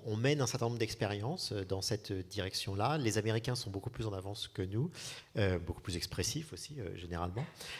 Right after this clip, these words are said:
Euh, mais effectivement, euh, ça rejoint un peu tout ce qui a été évoqué sur l'éducation, euh, habituer les gens, et cetera. Il y a beaucoup de choses qui concernent à la fois le vocabulaire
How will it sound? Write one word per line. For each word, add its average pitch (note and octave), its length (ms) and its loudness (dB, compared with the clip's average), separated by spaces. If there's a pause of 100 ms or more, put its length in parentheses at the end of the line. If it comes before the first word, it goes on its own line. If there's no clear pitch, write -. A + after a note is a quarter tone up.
(160)
Euh, G2 640 8 (160)
mais A#2+ 220 6
effectivement, D3 760 2
euh, G#2+ 420 0 (120)
ça - 180 2
rejoint A2 240 2
un C3 60 2
peu B2 120 2
tout A#2+ 180 -4
ce - 80 -2
qui - 60 2
a - 20 4
été G#2+ 120 2
évoqué G2+ 260 2
sur F#2 200 -2
l'éducation, G2 920 -2
euh, F2 300 -2
habituer F#2+ 420 -6
les F#2 80 -6
gens, F#2 120 -2
et F2 40 -8
cetera. G#2+ 360 -4 (580)
Il G#2+ 40 2
y A2+ 60 12
a A2 40 12
beaucoup F3+ 760 4 (240)
de A2+ 100 6
choses D#3 600 4
qui - 220 -6
concernent A#2 480 2
à - 80 -2
la C3+ 100 2
fois - 160 0
le F#2+ 60 0
vocabulaire C3 840 4